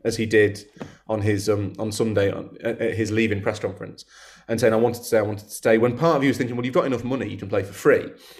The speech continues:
The reason, the technical reason he can't do that is because by Spanish law, every contract has to be at least fifty percent of its previous value. So that, so he can't be registered for nothing. That is not possible.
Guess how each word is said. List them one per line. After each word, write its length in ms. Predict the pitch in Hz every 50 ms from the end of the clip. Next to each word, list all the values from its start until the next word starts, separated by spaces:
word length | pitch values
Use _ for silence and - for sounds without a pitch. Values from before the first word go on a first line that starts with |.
| - _ _ -
The 100 | 123 123
reason, 400 | 156 190 180 165 151 135 - -
the 80 | 120 117
technical 300 | - 208 214 202 170 170
reason 180 | 156 143 123 127
he 60 | 117
can't 220 | 120 131 127 113
do 100 | 107 107
that 180 | 101 104 95 -
is 80 | 107
because 200 | - 107 107 110
by 160 | 101 117 110 104
Spanish 400 | - - 156 151 151 147 147 131
law, 440 | 117 107 101 95 101 107 98 - - - - - _ _ _ _ _ _ _ -
every 360 | 135 143 135 127 135 135 131
contract 840 | 131 - 147 139 131 123 - - 110 107 104 104 - - - - - _ _ _ _ _ _ -
has 240 | - 139 - - -
to 120 | - 123
be 340 | 110 120 120 113 113 113 - -
at 180 | 120 113 117 127
least 340 | 123 120 117 113 - -
fifty 220 | - 131 - - 117
percent 300 | - - 127 117 104 -
of 60 | -
its 80 | 101 -
previous 340 | - 120 107 104 104 98
value. 380 | - 104 101 98 110 110 95 -
So 120 | - 120
that, 220 | 113 117 120 - -
so 100 | 156 -
he 140 | - 135 123
can't 420 | - - 151 143 139 139 139 -
be 80 | 135 123
registered 460 | 110 131 117 110 110 104 - 120 -
for 180 | - - 113
nothing. 400 | 110 107 107 104 - 110 107 107
That 180 | 110 117 107 107
is 120 | 131 110
not 180 | 120 117 117 -
possible. 500 | - 131 123 - 120 101 - - -